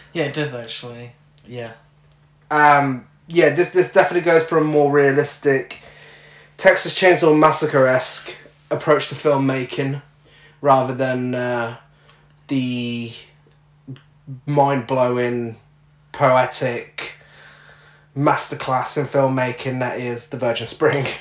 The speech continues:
Speaker 2: <laughs>
Speaker 1: Yes, I th-, I think the word grittier
Speaker 2: <laughs> But, yeah.
Speaker 1: I would use.
Speaker 2: Uh, according to various cast and crew members,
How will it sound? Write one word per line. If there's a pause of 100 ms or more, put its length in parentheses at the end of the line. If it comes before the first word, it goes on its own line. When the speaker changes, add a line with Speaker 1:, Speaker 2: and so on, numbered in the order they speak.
Speaker 2:
<laughs> (420)
Speaker 1:
Yes,
I
th-,
I
think
the
word
grittier (280)
Speaker 2:
<laughs>
But,
yeah. (140)
Speaker 1:
I
would
use.
Speaker 2:
Uh,
according
to
various
cast
and
crew
members,